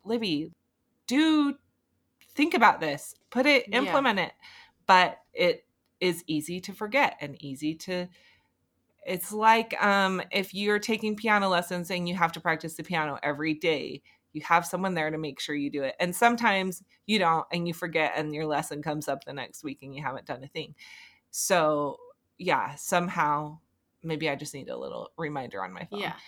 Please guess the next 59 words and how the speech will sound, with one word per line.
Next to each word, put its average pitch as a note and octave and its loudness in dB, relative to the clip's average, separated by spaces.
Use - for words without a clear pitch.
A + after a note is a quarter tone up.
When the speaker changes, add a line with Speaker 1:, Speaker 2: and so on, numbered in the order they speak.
Speaker 1:
Ding. F4 -4
Speaker 2:
Well, B3 10
and B3 4
all A#3 6
of, C#4+ 0
all D#4+ 8
of E4 2
the B3+ 2
stuff A3 0
we A3 -4
talk F#3+ 2
about F3 0
on E3+ -2
here F3 -6
are F3+ 2
nuggets F#3+ 0
or G3 -2
tools F3 -2
for - -6
you F#3 -2
to F#3+ -2
put F#3+ -4
in F#3+ -4
this F3+ -4
imaginary F3 -4
toolbox E3 -6
to F#3+ -12
pull - -12
out. - -6
Speaker 1:
Yeah. E3+ -10
Speaker 2:
But F#3+ 2
I G#3 6
also A3 6
will G#3+ 0
hear G3 -8
people F#3 -12
that F3 -10
will E3 -6
come F3 -12
in E3 -6
and D#3+ -8
say, E3 -10
"Boy, G3+ -6
I've F3+ -2
been E3+ -8
listening F3+ -10
to F3+ -12
your F3+ -10
podcast, - -8
and D#3 -10
every F3+ -6
day F#3 -2
I'm D3 -6
da, C#3 -10
da, F#3+ -6
da, E3 -8
da, F3 -2
da, - -10
da. E3+ -8